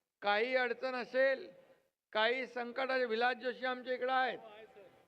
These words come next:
विलास जोशी काही वैद्यकीय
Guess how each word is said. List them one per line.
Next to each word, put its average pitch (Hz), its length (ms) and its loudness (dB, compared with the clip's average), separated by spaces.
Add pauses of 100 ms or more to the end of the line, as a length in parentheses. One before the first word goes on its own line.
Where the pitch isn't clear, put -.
विलास 247 420 2
जोशी 247 640 -2 (460)
काही 254 460 0 (840)
वैद्यकीय 247 840 0